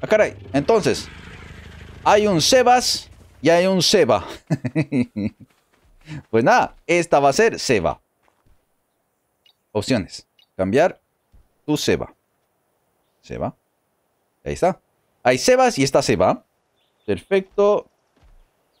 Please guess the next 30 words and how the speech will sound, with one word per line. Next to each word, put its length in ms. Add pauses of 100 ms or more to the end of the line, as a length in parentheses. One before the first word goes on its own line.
(580)
Y 340
creo 240
que 160
los 320
T-Rex 480
ya 220
no, 720 (340)
entonces, 640 (100)
eh, 560 (220)
entonces 560
ya 100
no 60
hay 80
T-Rex, 340
chicos. 380 (480)
Ni 100
modo, 280
el 160
mono. 320 (180)
<laughs> 1300
El 200
mono. 320 (500)
Opcional. 520 (580)
Cambiar 320
nombre. 340 (260)
Tú 80
te 140
vas 180
a 40
llamar 360